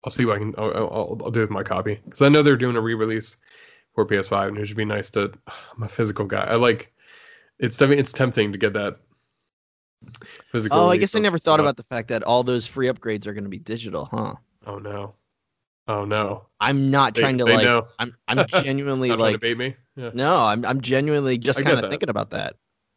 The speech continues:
Speaker 1: Yeah, wait, how is it gonna work? Do, do, do, do you just put the disc in and then, like, it just
Speaker 2: <laughs>
Speaker 1: gives you a
Speaker 2: I think it
Speaker 1: copy?
Speaker 2: varies company to company. Like, I, I was looking at Insomniacs for the Spider-Man upgrade.
Speaker 1: Right.
Speaker 2: Because if,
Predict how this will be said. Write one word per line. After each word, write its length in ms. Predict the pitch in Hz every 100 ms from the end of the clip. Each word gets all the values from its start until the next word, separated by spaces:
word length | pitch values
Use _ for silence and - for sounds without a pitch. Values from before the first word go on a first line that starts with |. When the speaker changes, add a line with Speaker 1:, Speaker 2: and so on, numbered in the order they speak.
| -
Speaker 1:
Yeah, 160 | 151 151
wait, 220 | 139 - -
how 200 | - 185
is 100 | 196
it 60 |
gonna 160 | 196 175
work? 200 | 147 135
Do, 100 | -
do, 180 | 120 127
do, 240 | 123 123
do 200 | 107 -
you 180 | - 127
just 120 | 120
put 120 | 117 113
the 100 | 113
disc 320 | 123 127 -
in 220 | 147 143
and 140 | 107 107
then, 160 | 104
like, 400 | 104 101 90 - _ _ _ _ _ _ _ _ _ _ _ _
it 100 | -
just 560 | 104 104 104 - - - - - _ -
Speaker 2:
<laughs> 260 | - - 135
Speaker 1:
gives 160 | 123
you 140 | 170 107 - _ _ -
a 60 | 123
Speaker 2:
I 180 | 143 160
think 140 | 240
it 40 | 113
Speaker 1:
copy? 120 | 117
Speaker 2:
varies 560 | 160 165 170 165 131 - -
company 360 | - 135 139 135
to 80 | 113
company. 460 | 120 113 135 147 110
Like, 160 | 117
I, 180 | 123 135
I 160 | - 127
was 160 | 139 131
looking 240 | 156 170
at 120 | 135
Insomniacs 760 | 120 107 - 104 117 131 127 -
for 180 | 113 107
the 160 | 101 92
Spider-Man 480 | - 101 110 123
upgrade. 560 | 131 - 151 147 147 139 -
Speaker 1:
Right. 260 | 110 101 107
Speaker 2:
Because 260 | - 143
if, 120 | 143